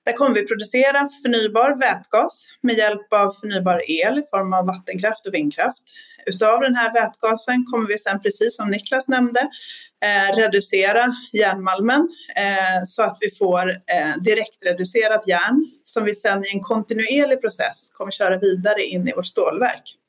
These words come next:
Så att vår process går från pellets, järnpellets, eh, till, eh, färdig slutstålprodukt,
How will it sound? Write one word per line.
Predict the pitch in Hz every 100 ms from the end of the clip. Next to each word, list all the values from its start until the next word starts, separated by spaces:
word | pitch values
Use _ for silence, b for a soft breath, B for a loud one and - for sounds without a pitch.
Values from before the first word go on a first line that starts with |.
| -
Så | -
att | 220
vår | 220 285 311 277 254
process | 254 269 240 196 202
går | 185 185 180 180 180 -
från | 190 180 180
pellets, | - 226 247 339 - -
järnpellets, | 240 208 190 190 285 392 - - B B
eh, | 208 202 196 190
till, | - 202 180 180
eh, | - _ - 180 180
färdig | - 196 - 175
slutstålprodukt, | - 196 175 - - - - - - 202 254 254